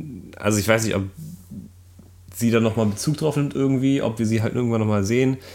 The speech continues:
Und, ähm, aber das hat mir schon sehr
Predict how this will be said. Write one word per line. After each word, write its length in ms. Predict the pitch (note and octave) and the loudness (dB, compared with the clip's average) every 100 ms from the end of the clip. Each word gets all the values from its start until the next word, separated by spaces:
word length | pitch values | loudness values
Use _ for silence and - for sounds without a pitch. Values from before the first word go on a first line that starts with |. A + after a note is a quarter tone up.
| - - - - - - | -20 -20 -20 -20 -12 0
Und, 440 | A2 G#2+ G#2 G2 F#2+ | 4 4 4 2 0
ähm, 420 | G#2 G2+ G2 F#2+ - - - - - - - - | 0 0 -2 -4 -10 -20 -20 -20 -20 -14 -4 2
aber 240 | A2 A2+ | 6 4
das 420 | G2+ - C3+ - | 4 4 4 4
hat 120 | C3+ B2 | 2 2
mir 80 | |
schon 260 | - A#2+ G#2+ | 2 2 4
sehr 600 | F#2+ G#2 A2 A2 G2+ | 4 4 6 6 4